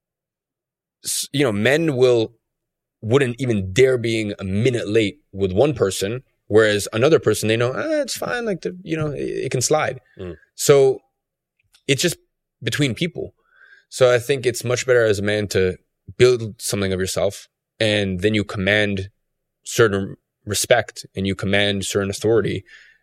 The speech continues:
Speaker 1: And especially in today's dating culture, I think as a man, <laughs> you definitely need authority in your relationship,
Speaker 2: Mm-hmm.
Speaker 1: and you need your woman to respect you. Otherwise, she's got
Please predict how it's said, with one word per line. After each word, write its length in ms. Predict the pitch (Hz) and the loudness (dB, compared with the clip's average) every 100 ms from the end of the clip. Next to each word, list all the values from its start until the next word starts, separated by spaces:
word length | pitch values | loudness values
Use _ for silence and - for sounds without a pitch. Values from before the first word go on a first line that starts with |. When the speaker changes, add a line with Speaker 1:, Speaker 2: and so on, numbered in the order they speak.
| _ | _
Speaker 1:
And 480 | 98 95 95 92 - - _ | -2 0 0 -2 -6 -12 _
especially 600 | 120 - - 131 - 117 110 | -4 -2 4 4 4 0 0
in 80 | |
today's 520 | 101 101 101 98 - - _ _ - | 2 2 2 0 -6 -10 _ _ 0
dating 280 | 123 127 95 | 2 2 -2
culture, 480 | 90 87 - 104 - _ _ _ - | -4 -4 -4 -4 -6 _ _ _ -4
I 60 | 107 | -2
think 200 | 117 110 | 2 2
as 80 | 104 | 2
a 60 | |
man, 160 | 104 - | 2 0
<laughs> 40 | |
you 120 | 139 | -2
definitely 320 | 139 - 123 101 | -2 -2 -2 0
need 200 | 120 117 | 0 0
authority 540 | - 107 95 98 95 - - - | 2 2 2 0 -2 -8 -18 -2
in 120 | 101 | 2
your 80 | 98 | 2
relationship, 640 | 90 92 95 95 104 - | 2 0 0 0 -2 -2
Speaker 2:
Mm-hmm. 200 | 90 82 95 | -16 -10 -4
Speaker 1:
and 140 | 98 | 0
you 60 | 98 | 2
need 200 | 120 117 | 0 2
your 100 | 104 | 2
woman 200 | 104 95 | 0 0
to 80 | |
respect 340 | 92 - 127 - | -2 0 0 2
you. 100 | 92 | 2
Otherwise, 500 | 101 110 110 104 - _ - - _ _ _ _ _ _ _ _ - | 4 4 4 2 -4 _ -20 -20 _ _ _ _ _ _ _ _ -18
she's 180 | 104 110 | -10 -6
got 180 | 120 | -6